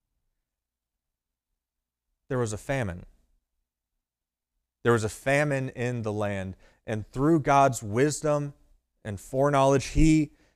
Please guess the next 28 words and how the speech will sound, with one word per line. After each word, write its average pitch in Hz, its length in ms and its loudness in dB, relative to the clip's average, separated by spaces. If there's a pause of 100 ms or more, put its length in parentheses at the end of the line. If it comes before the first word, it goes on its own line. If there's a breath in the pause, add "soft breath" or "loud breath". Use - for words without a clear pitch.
(280)
was 117 200 -2
able 123 240 -2
to 107 480 -4 (380)
store 139 420 -2
up 123 160 -4
grain. 95 360 -10 (140)
So - 180 -8
then 135 100 -4
you 139 100 0
have 123 160 4 (100)
all 175 260 6
these 160 280 2
nations 135 500 0
coming 127 260 -4
to 120 140 -6
Egypt 117 480 -2
to, 110 200 0 (340 soft breath)
to 143 100 0
get 131 340 4
grain 139 420 2
from 123 180 0
them, 113 160 0
to 107 80 -12
try 143 300 2
and 147 120 -2
just 131 220 -4
sustain 151 500 -4
themselves 120 540 -2